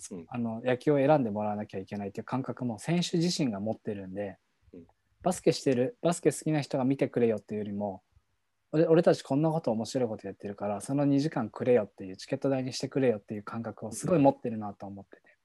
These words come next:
Speaker 1: うん。うん。
Speaker 2: そういう意味ではやっぱ選手、あの、スポーツ全体だけじゃなくて、選手の感覚だったりとか、地域巻き込む、その、チームとしてのあり方みたいなのもすごく大事なんだろうなっていう意味では、
Speaker 1: うん。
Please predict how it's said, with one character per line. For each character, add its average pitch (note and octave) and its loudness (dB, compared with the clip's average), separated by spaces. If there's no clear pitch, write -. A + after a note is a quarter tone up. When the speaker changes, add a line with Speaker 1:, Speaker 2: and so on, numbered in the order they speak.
Speaker 1:
う G2+ -10
ん。 - -12
う F2+ -14
ん。 - -20
Speaker 2:
そ - 2
う - 6
い - -
う F#3 4
意 - 4
味 F3 4
で C#3 8
は B2 4
や A2 -2
っ - -8
ぱ A#2 -8
選 D#3+ 2
手、 B2 -2
あ B2+ -6
の、 A#2 -4
ス - -20
ポ F3 6
ー D#3+ 6
ツ A#2+ -6
全 C3+ 0
体 C3+ 2
だ B2+ -4
け E3 2
じ C#3 -2
ゃ A2 -4
な G#2+ -10
く - -20
て、 G2 -14
選 D#3+ -4
手 A#2+ -6
の G#2 -10
感 A2 -10
覚 G#2+ -10
だ G#2+ -6
っ G#2 -14
た G2+ -16
り F#2+ -18
と G2+ -18
か、 F#2 -16
地 C#3 2
域 A#2 -4
巻 A2 -6
き - -20
込 C3+ 0
む、 G#2+ -2
そ A#2+ -10
の、 G#2 -10
チ - 0
ー D3 4
ム A#2+ 0
と A2 -8
し - -8
て A#2+ -8
の G#2+ -8
あ A2 -2
り A2+ -2
方 A2+ -6
み F#2+ -12
た G2 -14
い F#2+ -12
な E2+ -14
の F#2+ -12
も F#2 -14
す - -12
ご C3+ 2
く - -8
大 G2+ 0
事 G#2 -4
な F2+ -10
ん F2+ -14
だ F#2 -10
ろ F2+ -14
う G2+ -12
な F#2+ -8
っ F#2 -12
て F#2+ -14
い F#2+ -10
う - -10
意 G2 -8
味 F#2 -10
で - -20
は、 B2 -4
Speaker 1:
う - -10
ん。 - -20